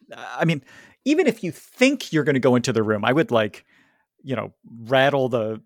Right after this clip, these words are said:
the railing of the staircase. I would make it as clear as I possibly could that I was coming, and then I would,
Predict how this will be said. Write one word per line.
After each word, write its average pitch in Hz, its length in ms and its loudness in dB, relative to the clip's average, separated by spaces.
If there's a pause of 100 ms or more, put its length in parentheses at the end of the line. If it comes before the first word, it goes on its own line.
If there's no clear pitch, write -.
the 113 380 -12
railing 131 500 -2
of 107 120 -6
the 110 80 -6
staircase. 120 580 -2
I 147 60 2
would 160 100 0
make 147 160 -6
it 113 80 -6
as 110 160 -10
clear 170 540 0
as 113 120 -4
I 117 60 -6
possibly 123 440 -2
could 131 200 -2
that 110 120 -2
I - 20 -4
was 104 140 -8
coming, 113 360 -4
and 104 100 -8
then 107 100 -6
I 110 80 -6
would, 107 180 -8